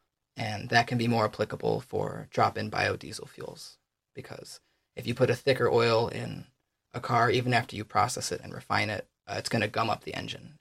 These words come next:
and you need a thinner oil. So, uh, lipids are very energy dense, so they have a lot of promise for the biofuel industry. It's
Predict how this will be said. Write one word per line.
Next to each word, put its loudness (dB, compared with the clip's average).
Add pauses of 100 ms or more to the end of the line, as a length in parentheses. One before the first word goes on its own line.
and -18
you -2
need -6
a -6
thinner -2
oil. -4 (1000)
So, -4 (360)
uh, -2
lipids 10
are 4
very -2
energy -2
dense, -6
so -12 (140)
they 0
have 2
a 4
lot 2
of -8 (540)
promise -2
for -10
the -8
biofuel -6
industry. -8
It's -12